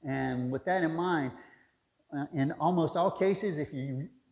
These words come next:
get your seed from a reputable dealer who is a local, um, garden center or something like that, or a reputable,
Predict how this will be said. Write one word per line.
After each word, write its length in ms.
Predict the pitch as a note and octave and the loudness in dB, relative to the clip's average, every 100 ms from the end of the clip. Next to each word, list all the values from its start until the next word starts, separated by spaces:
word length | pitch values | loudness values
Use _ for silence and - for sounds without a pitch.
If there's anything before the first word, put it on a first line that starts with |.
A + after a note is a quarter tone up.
| _ | _
get 180 | G3 G3+ | -2 0
your 100 | G3 | -2
seed 320 | - F3 E3+ | 0 0 0
from 160 | D3+ B2+ | -2 -2
a 80 | A#2+ | 0
reputable 520 | C3+ D3 C3+ A2+ A#2 | 0 0 -2 -2 0
dealer 480 | B2+ E3+ F#3+ F#3 F3 | 2 4 4 4 2
who 220 | B2+ A#2 | 0 0
is 80 | A2+ | 0
a 60 | |
local, 680 | A2 D3+ F#3 F#3+ F3+ F3 - | 0 2 2 2 2 0 -4
um, 480 | D3+ C#3 C3 C3+ A2+ - | -6 -6 -6 -8 -12 -6
garden 260 | C#3+ F#3 F3 | -2 0 -2
center 300 | F#3 F3+ E3+ | -4 -4 -4
or 40 | |
something 240 | - F3 E3 | -6 -8 -8
like 140 | D#3 | -6
that, 220 | E3+ E3+ - | -6 -6 -2
or 440 | F3+ F3+ E3 - - - _ _ C3+ | 2 4 2 -2 -12 -20 _ _ -10
a 180 | B2+ C3 | -6 -2
reputable, 680 | D3 C3+ D#3 C3 B2 B2+ | 0 0 -2 -2 -4 -6